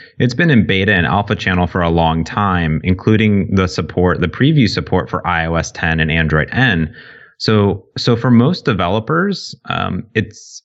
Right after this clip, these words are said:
it's, it's usually okay not to, to go down to the, the, the beta or alpha channel. The only time that you may wanna do that is if for some reason there's some bug that happened and there's a, there's a,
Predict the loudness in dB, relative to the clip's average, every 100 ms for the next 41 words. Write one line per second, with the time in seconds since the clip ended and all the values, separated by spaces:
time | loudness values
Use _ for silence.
0 | -2 -2 -2 -4 0 4 4 4 2 0
1 | -2 -4 -4 -4 -6 -2 0 2 0 -2
2 | 2 4 2 2 2 2 2 0 0 0
3 | -2 0 0 2 2 2 2 0 0 -2
4 | -2 0 2 2 0 -4 -20 -6 0 2
5 | 2 0 2 2 2 2 0 0 0 0
6 | 2 2 0 0 -2 -2 -4 -2 0 2
7 | 2 2 0 -2 -2 0 2 2 2 0
8 | -4 -4 -4 -4 -2 -2 0 0 0 0
9 | -2 -2 -2 -2 0 0